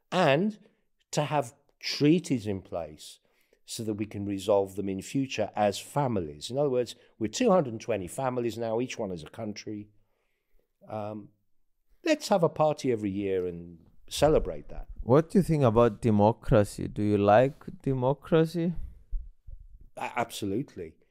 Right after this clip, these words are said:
Speaker 1: Um, uh, there is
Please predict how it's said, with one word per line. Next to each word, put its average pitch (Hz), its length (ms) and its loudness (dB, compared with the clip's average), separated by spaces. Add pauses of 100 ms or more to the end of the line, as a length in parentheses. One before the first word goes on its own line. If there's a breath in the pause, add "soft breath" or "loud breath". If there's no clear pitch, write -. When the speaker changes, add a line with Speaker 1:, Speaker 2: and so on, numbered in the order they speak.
(160)
Speaker 1:
Um, 98 400 -6 (520)
uh, 95 260 -14 (1600)
there 117 360 2
is - 420 -4